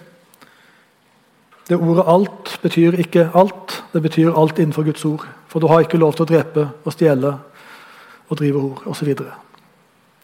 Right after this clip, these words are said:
Gagner, det betyr ikke hva som gagner deg, sånn at du skal føre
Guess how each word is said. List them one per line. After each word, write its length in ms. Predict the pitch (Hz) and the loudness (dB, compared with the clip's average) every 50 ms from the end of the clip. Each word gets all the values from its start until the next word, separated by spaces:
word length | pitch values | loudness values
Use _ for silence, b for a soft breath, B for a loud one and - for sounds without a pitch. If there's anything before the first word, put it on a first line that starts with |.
| _ _ _ _ _ _ _ _ _ _ _ _ _ _ _ _ b b b b b b b b b b b b b b b b b b b _ _ _ _ _ _ _ _ _ _ _ _ _ _ _ _ _ _ _ _ _ _ _ _ - - - | _ _ _ _ _ _ _ _ _ _ _ _ _ _ _ _ b b b b b b b b b b b b b b b b b b b _ _ _ _ _ _ _ _ _ _ _ _ _ _ _ _ _ _ _ _ _ _ _ _ -16 -4 2
Gagner, 460 | 165 208 202 175 165 160 190 214 220 | 4 4 6 6 6 6 6 6 6
det 160 | 220 185 175 156 | 6 4 4 4
betyr 220 | 175 - 185 190 208 | 4 4 4 4 4
ikke 180 | 190 - - 190 | 2 2 2 4
hva 140 | 180 180 170 | 4 4 4
som 100 | - 190 | 2 2
gagner 300 | 180 180 175 170 185 190 | 2 4 4 4 4 4
deg, 300 | 170 170 170 180 165 123 B B B B B B B B B B B B B _ _ _ _ _ _ _ _ | 4 4 4 4 2 0 B B B B B B B B B B B B B _ _ _ _ _ _ _ _
sånn 160 | - - 170 165 | -6 -2 0 0
at 140 | 160 165 - | 0 2 0
du 80 | 165 | -2
skal 180 | 151 - 175 160 | 0 0 0 0
føre 280 | - 165 160 165 170 | 2 2 4 4 4